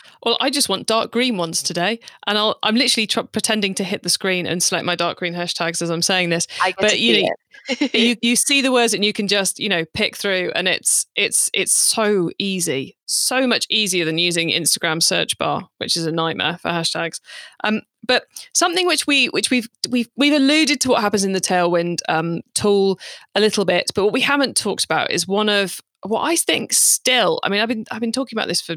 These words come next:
Speaker 1: ten years now, but I still think that one of the, one of the key mysteries that people often don't tap into in the world of social media that makes your life so much easier is the world of scheduling.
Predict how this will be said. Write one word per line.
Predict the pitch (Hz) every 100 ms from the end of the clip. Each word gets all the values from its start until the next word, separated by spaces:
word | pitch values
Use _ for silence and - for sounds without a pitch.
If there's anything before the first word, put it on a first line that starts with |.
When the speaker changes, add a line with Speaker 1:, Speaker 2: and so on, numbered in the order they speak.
| - -
Speaker 1:
ten | - 196
years | 180 180 165
now, | 147 190
but | 180 - - - - -
I |
still | 214 - 269 277
think | 262 247 220 175 -
that | -
one | 190 196 202
of | 185
the, | 180 175 180 - _ -
one | 240
of | 240
the | 247
key | - - 285 269 240
mysteries | 226 247 - - - 190 165 165 -
that | 190 - -
people | 226 208 196
often | 196 - 190
don't | 180 175 -
tap | 190 180
into | 196 190 175 165 147
in | -
the | 170
world | 165 160
of | 165
social | 160 160 170
media | 165 170 175
that | 220
makes | 233 247 - 240
your | 214
life | 208 196 175
so | - 233 220
much | 208 -
easier | 202 202 180 147 -
is | -
the | 208
world | - - 269 262
of | 226
scheduling. | - - 254 269 - 254 226 180 165